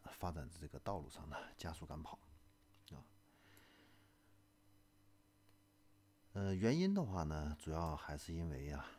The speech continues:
今年，呃，上汽的整体的一个销量啊，下降的还是比较厉害啊。那像今年的五月份，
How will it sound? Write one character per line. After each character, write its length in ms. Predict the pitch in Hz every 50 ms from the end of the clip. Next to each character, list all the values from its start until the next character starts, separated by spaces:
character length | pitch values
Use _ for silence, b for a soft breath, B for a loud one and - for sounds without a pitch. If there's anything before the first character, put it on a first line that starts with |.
| B B B B B
今 160 | - - 90
年， 460 | 90 82 78 76 78 80 80 80 78 - B B B B B B B B B B B B B - -
呃， 160 | - 147 147
上 340 | 143 - - 123 104 87 80
汽 240 | - - - - 85
的 100 | 73 71
整 220 | - - 92 110
体 240 | 127 - - - 67
的 80 | 67 69
一 60 | 67
个 120 | 71 85
销 220 | - - - 113 110
量 180 | 110 113 92 62
啊， 260 | 53 - - - - -
下 360 | - - - - 104 92 82
降 260 | - - 104 92 73
的 80 | 67 67
还 100 | - 69
是 80 | 69 71
比 140 | - 76
较 140 | 76 76 64
厉 180 | 67 76 76 65
害 200 | - - - - - - - - - - - - - - - -
啊。 80 | - - - B B B B B B B B B B B -
那 280 | 127 120 110 104 101 92
像 360 | - - 107 101 95 92 92
今 220 | 90 - 127 131
年 300 | 120 95 82 82 85 85
的 500 | 82 87 78 76 76 73 69 - 71 73 - - -
五 140 | - 85 95
月 80 | 120 135
份， 180 | 131 - -